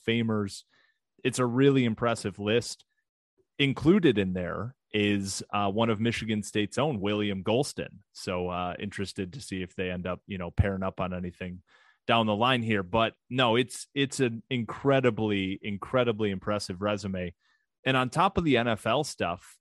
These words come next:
um, it, which somebody, Noah Sprunger, uh, from Rivals, he posted this tweet.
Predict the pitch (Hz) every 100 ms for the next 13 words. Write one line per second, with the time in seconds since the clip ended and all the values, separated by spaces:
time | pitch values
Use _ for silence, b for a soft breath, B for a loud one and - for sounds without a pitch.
0 | - 101 101 98 92 90 _ 117 117 127
1 | 120 - 127 139 160 165 - 110 123 147
2 | 139 - - 123 120 117 101 82 95 -
3 | - 98 95 95 - 95 101 107 101 85
4 | 76 - 98 - 101 - 101 92 92 -
5 | 101 95